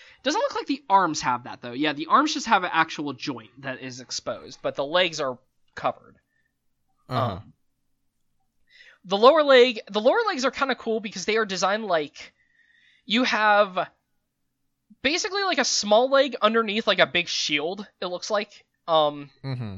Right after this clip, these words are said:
Speaker 1: bolted onto the leg there. Uh, these also have, like, little loops on them for, presumably for towing or something. Uh, not actually towing, but you know what I mean. Like, they, they, they're, like,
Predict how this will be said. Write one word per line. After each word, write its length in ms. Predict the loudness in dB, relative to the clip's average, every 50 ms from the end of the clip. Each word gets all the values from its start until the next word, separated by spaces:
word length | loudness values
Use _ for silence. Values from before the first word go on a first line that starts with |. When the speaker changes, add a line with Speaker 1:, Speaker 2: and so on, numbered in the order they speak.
| -14 -10
Speaker 1:
bolted 340 | -6 -6 -6 -4 -2 -2 -2
onto 340 | 0 0 -2 -2 -2 -2 -4
the 100 | -4 -4
leg 300 | -4 -6 -6 -8 -8 -6
there. 280 | -4 -4 -4 -4 -6 -8 -14 -20 -20 -20 -20 -8 0
Uh, 220 | 4 6 6 6 4
these 240 | 4 2 0 0 0
also 240 | 0 4 4 4
have, 180 | 6 4 2 2
like, 160 | -2 -6 -4
little 320 | -4 -2 0 0 0 -2 -2
loops 320 | -6 -8 -6 -6 -2 0
on 140 | 0 0 0
them 180 | -2 -4 -4
for, 400 | -6 -6 -4 -4 -4 -4 -6 -8 -12 _ _ _ _ _ _ _
presumably 560 | -12 -12 -10 -8 -8 -8 -8 -8 -8 -8 -8
for 160 | -8 -10 -12
towing 400 | -10 -6 -4 -4 -2 -4 -4 -4
or 80 | -6 -4
something. 480 | -4 -6 -6 -6 _ -12 -12 -12 -12 -16 _ _ _ _ _ _ _ _ _ _ _ _ _ _ _ _ _ _ _ _ -6
Uh, 360 | -4 -2 -2 0 0 0 -2 -2 -6 _ _ _ _ -20 -4 0
not 200 | 2 2 2 2 4
actually 460 | 2 2 2 2 -2 -4 -4 -4 -6
towing, 380 | -4 0 0 0 0 0 -2
but 100 | -4 -6
you 100 | -4 -2
know 80 | 0 0
what 100 | 0 -2
I 60 | -4
mean. 160 | -6 -10 -10 -8
Like, 280 | -8 -8 -8 -12 -18 _ _ _ _ _ _ _ _ _ _ 0
they, 160 | 4 4 4 4 2
they, 120 | -2 -2 4
they're, 140 | 6 8 8
like, 200 | 8 8 6 4